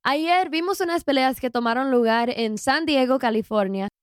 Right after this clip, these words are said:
Estábamos esperando la tercera pelea entre Chocolatito González y Juan Francisco Estrada,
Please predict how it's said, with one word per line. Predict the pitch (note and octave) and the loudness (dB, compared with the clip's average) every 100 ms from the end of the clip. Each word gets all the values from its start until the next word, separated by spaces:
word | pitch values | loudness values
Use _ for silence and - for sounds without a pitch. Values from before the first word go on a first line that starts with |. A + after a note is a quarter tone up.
| _ | _
Estábamos | C#4 C4 D4+ E4+ F4+ E4 | -6 -2 0 0 -2 -4
esperando | D4+ C4 B3+ C#4 C#4+ | -2 0 0 2 0
la | B3 | 0
tercera | A#3+ G#3+ - C4 D4+ | -2 -4 -2 0 0
pelea | D4 B3 A#3 A#3+ G#3 | 0 0 0 0 -4
entre | G#3 A3+ A3+ A#3 A3 | -6 -8 -4 -4 -2
Chocolatito | - C#4+ D#4+ D4+ C#4 C4 C4+ | -2 -2 0 0 -2 -2 0
González | A#3 G#3 A#3+ A3 G#3+ G3+ - | 0 0 0 2 0 -2 -4
y | A#3 | -8
Juan | G#3 A#3 A#3+ A#3 | -4 -2 -2 -2
Francisco | A3+ G#3+ A3+ G#3+ | -2 -2 -4 -2
Estrada, | G#3 - C#4 B3 A3 | -4 0 0 0 -2